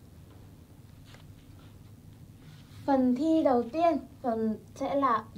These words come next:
Gengo Chishiki. Phần này sẽ về từ vựng và ngữ pháp,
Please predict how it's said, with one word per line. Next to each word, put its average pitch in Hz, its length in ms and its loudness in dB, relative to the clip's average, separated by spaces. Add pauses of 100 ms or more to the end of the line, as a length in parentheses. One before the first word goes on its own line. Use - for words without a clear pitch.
(540)
Gengo 277 560 6
Chishiki. 247 600 -4 (220)
Phần 226 140 0
này 208 160 -2
sẽ 208 180 -8
về 208 380 2 (340)
từ 220 160 2
vựng 220 240 -2
và 185 340 -6
ngữ 262 240 -2
pháp, 381 160 0